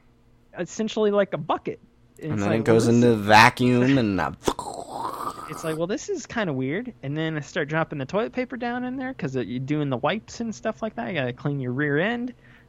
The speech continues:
Speaker 1: And then it's like, you look down in there, and it's like, "I don't, I don't know how this is gonna work." And usually I, I, I like to close the toilet seat or whatever when I flush, but for this I was like, "I gotta witness this 'cause I don't know how this is gonna go down. I'm kinda scared here." Hit the flush button. <laughs> I've never seen poop disappear faster in my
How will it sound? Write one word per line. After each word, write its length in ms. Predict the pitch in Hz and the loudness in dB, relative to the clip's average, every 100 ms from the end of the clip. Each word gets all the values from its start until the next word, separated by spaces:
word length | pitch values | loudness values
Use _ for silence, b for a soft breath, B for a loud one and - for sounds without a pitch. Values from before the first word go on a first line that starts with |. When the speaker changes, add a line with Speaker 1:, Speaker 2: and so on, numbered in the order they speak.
| - | -10
Speaker 1:
And 180 | 127 | -4
then 180 | 135 139 | -2 0
it's 220 | 131 - | -2 -2
like, 260 | 143 131 127 | 0 0 0
you 80 | 135 | -2
look 200 | 151 - | -2 -2
down 260 | 147 147 | -4 -2
in 100 | 160 214 | -4 -2
there, 100 | 147 | -2
and 80 | 139 | -2
it's 120 | - | 0
like, 220 | 123 - - b b b b - - | -2 -4 -16 b b b b -20 -12
"I 320 | 85 92 117 | -6 -4 -2
don't, 240 | 226 175 - | -2 -4 -4
I 120 | 139 | -4
don't 140 | 214 | -2
know 120 | 175 180 | -2 -2
how 140 | 196 | -4
this 160 | 190 214 | -4 -6
is 100 | 190 | -4
gonna 180 | 220 | -4
work." 260 | 240 311 - | -4 -6 -6
And 180 | 208 254 | -4 0
usually 300 | 311 277 220 | 0 2 2
I, 60 | 185 | 2
I, 480 | 180 202 190 185 | 0 -2 -2 -4
I 40 | 185 | -4
like 300 | 185 196 - | -2 -4 -4
to 280 | 165 147 139 | -4 -2 -4
close 300 | - 226 214 | -4 -4 -4
the 80 | 220 | -10
toilet 360 | - 240 233 | -6 -4 -4
seat 220 | - 233 233 | -6 -4 0
or 100 | 220 | 0
whatever 320 | 220 214 220 | 0 2 0
when 120 | 214 | 0
I 60 | 208 | 0
flush, 360 | - 226 208 - | 0 0 0 -4
but 140 | 170 | -4
for 140 | 160 | 0
this 200 | 170 190 | 0 2
I 40 | 160 | 2
was 100 | 139 | 0
like, 220 | 123 - b b b - | -2 -6 b b b -8
"I 100 | 147 | -4
gotta 280 | 143 143 127 | 0 2 4
witness 380 | 165 247 170 - | 2 0 -2 -2
this 220 | 120 - | -6 -6
'cause 160 | - 131 | -4 0
I 100 | 143 | 2
don't 180 | 147 147 | 0 -2
know 140 | 143 | -6
how 160 | - 143 | -4 -4
this 200 | 139 147 | -4 -6
is 120 | 139 | -4
gonna 200 | 143 135 | -2 0
go 120 | 139 | 0
down. 300 | 131 208 180 | 0 -2 -2
I'm 120 | 127 | -4
kinda 220 | 135 151 147 | -6 -6 -8
scared 300 | - 240 170 | -6 -4 -4
here." 100 | 120 | -4
Hit 220 | 170 - | -8 -10
the 60 | |
flush 280 | 156 180 190 | -4 -4 -4
button. 200 | - 240 208 | -6 -8 -8
<laughs> 460 | - - - - | -4 -4 -4 0
I've 160 | 165 147 | 0 0
never 160 | 160 | -4
seen 240 | 139 170 156 | -6 -8 -8
poop 220 | 190 165 | -8 -6
disappear 420 | 170 - 165 190 | -6 -6 -6 -6
faster 400 | - 180 175 196 | -4 -6 -6 -8
in 80 | 185 | -6
my 100 | 196 | -4